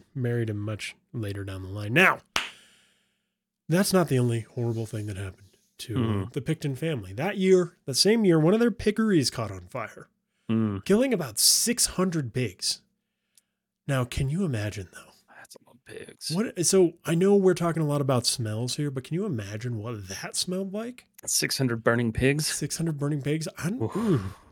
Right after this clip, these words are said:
Speaker 1: mm, I don't know. I might be a little hungry after that, dude.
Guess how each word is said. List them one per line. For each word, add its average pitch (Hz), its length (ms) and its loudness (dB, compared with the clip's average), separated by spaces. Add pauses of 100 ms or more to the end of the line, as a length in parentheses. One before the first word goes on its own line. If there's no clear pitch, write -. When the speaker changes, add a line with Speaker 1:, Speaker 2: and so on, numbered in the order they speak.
(260)
Speaker 1:
mm, 143 420 -2
I 139 100 -8
don't 170 140 -4
know. 165 140 0
I 156 80 2
might 202 220 -2
be 214 60 0
a 196 40 4
little 165 200 4
hungry 139 380 0
after 98 260 -10
that, 98 220 -10
dude. 139 280 -12